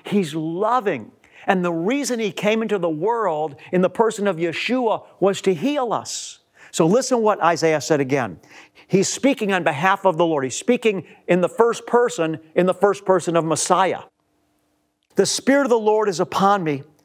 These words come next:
because the Lord has anointed me to bring good news to the afflicted. He has sent me to bind up the brokenhearted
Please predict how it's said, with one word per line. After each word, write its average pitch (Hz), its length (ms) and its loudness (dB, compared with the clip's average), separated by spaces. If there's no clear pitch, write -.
because 240 300 2
the 233 100 2
Lord 214 240 2
has 185 140 -2
anointed 180 600 2
me 160 140 0
to 151 80 -2
bring 156 280 0
good 196 200 2
news 214 320 -2
to 175 100 -8
the 175 120 0
afflicted. 175 640 0
He 233 140 2
has 226 140 0
sent 247 200 0
me 240 100 0
to 208 140 2
bind 202 680 0
up 208 300 0
the 156 100 2
brokenhearted 180 960 2